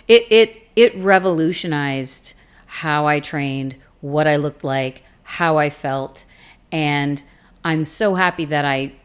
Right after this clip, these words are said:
bumped up against it because a few years later, um, I started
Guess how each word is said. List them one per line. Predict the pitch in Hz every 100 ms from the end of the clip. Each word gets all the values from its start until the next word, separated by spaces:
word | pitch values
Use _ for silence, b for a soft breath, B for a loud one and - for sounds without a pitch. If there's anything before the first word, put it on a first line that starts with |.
| -
bumped | - - 156 139 170 160
up | 156
against | 151 165 247 - 151
it | 135 143 -
because | 143 - 143 135 135 131 - B B
a | -
few | 175 165
years | 143 139 160
later, | 180 311 185 127 127 135 170 b b b -
um, | 147 139 135 135 135 - _ - -
I | 170
started | - 143 143